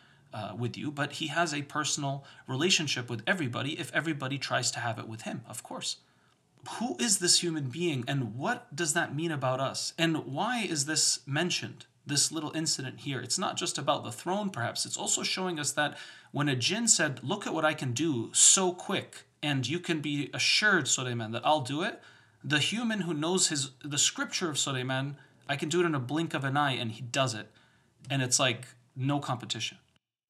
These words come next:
How much untapped potential and power of consciousness and soul does the human actually have above the jinn that we're not aware of? And they have done a very good job, as well as, you know, indoctrination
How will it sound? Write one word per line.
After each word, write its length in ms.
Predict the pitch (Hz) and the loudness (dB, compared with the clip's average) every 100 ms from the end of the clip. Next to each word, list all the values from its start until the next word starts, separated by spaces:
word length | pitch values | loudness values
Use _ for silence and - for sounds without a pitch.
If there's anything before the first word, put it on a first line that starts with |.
| - | -2
How 300 | - 220 320 | 2 6 6
much 240 | 339 - - | 6 4 4
untapped 680 | 180 202 202 - 165 - - | 4 4 2 0 0 -2 -2
potential 600 | 151 135 110 - 87 - _ _ _ _ _ _ _ | 0 0 -2 -4 -8 -10 _ _ _ _ _ _ _
and 200 | 151 127 | -2 0
power 400 | - - 170 196 | 2 6 6 6
of 180 | 160 131 | 2 -2
consciousness 800 | - 160 165 143 120 120 - - | 2 2 2 2 0 0 -2 -2
and 120 | 110 | 2
soul 400 | - 175 156 117 | 4 6 4 4
does 260 | 107 123 | 0 0
the 80 | - | 0
human 380 | 113 180 185 170 - | -2 2 2 2 4
actually 400 | 240 - 190 165 | 4 6 6 4
have 380 | - 156 131 - | 4 2 2 0
above 520 | 135 120 190 214 175 | 0 6 6 6 4
the 100 | 131 | 0
jinn 480 | 117 143 151 190 247 - _ _ _ _ _ _ _ | 2 4 4 2 0 -10 _ _ _ _ _ _ _
that 280 | - 156 123 | 4 4 4
we're 200 | 160 190 | 6 6
not 200 | 180 170 | 6 6
aware 300 | 127 147 143 | 4 2 2
of? 200 | 110 - | 0 -2
And 260 | 156 139 117 | 2 2 6
they 160 | 160 202 | 6 6
have 320 | 180 165 143 | 4 2 2
done 160 | 143 | 2
a 60 | 131 | 2
very 280 | 113 160 190 | 2 4 6
good 180 | 165 123 | 6 2
job, 420 | 127 131 151 147 | 2 2 2 2
as 160 | 139 147 | 2 2
well 220 | 196 175 | 4 4
as, 320 | 143 139 - - - | 6 4 2 -4 0
you 100 | 151 | 2
know, 240 | 123 127 - | 2 -2 0
indoctrination 1120 | 147 143 139 143 127 127 - 131 127 120 110 | 2 2 2 0 2 0 0 0 0 -2 -8